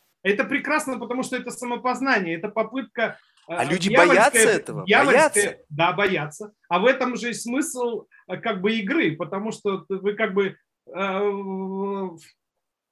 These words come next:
Speaker 1: и игры, которые вам предлагает Вселенная, в смысле вам всем как человечеству, человек, который заходит.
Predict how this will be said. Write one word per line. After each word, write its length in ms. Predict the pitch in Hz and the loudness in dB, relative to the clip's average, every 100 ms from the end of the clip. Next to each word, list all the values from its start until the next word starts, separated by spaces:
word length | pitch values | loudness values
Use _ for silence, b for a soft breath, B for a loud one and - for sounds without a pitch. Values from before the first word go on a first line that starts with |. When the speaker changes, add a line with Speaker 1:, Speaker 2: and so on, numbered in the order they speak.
| _ _ | _ _
Speaker 1:
и 300 | - 233 - 233 | -8 -6 -4 -4
игры, 380 | 190 247 302 | -2 0 0
которые 400 | - 240 269 254 | 0 -2 0 0
вам 160 | 226 254 | 0 -2
предлагает 440 | 240 208 202 226 - | -2 -2 0 -2 -4
Вселенная, 640 | - 185 135 120 120 117 | -10 -10 -10 -12 -18 -20
в 60 | - | -20
смысле 400 | 175 170 160 165 | -12 -10 -6 -2
вам 360 | 202 240 233 208 | 0 0 -2 -6
всем 420 | - 226 220 214 | -8 -2 -2 -4
как 180 | 208 - | -10 -8
человечеству, 640 | 208 208 165 - - 143 | -2 -2 -2 -8 -14 -16
человек, 400 | - 170 196 226 | -8 -4 -2 -4
который 280 | 196 185 165 | -6 -8 -10
заходит. 380 | 165 - 117 | -10 -12 -14